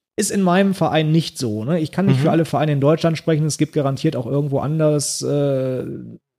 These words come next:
Speaker 1: ja, Szenarien, wo es anders gehandhabt wird. Aber da muss man sich einfach vor der Anmeldung informieren. Und wenn man das nicht machen möchte,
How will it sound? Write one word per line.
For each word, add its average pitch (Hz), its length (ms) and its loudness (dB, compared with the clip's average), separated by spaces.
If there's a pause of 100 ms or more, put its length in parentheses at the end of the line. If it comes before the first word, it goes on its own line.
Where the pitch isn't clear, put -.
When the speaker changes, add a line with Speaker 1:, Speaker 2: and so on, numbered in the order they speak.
(320)
Speaker 1:
ja, 135 260 4
Szenarien, 135 480 2
wo 139 60 4
es 135 80 0
anders 147 260 0
gehandhabt 139 520 2
wird. 156 420 4 (800)
Aber 113 160 -6
da 110 80 -4
muss 123 160 0
man 143 100 2
sich 120 160 0
einfach 131 220 -2
vor 139 160 0
der 120 100 0
Anmeldung 143 320 2
informieren. 120 580 -4
Und 123 300 -6
wenn 135 100 -2
man 139 120 0
das 139 160 0
nicht 143 120 -2
machen 139 280 0
möchte, 165 420 2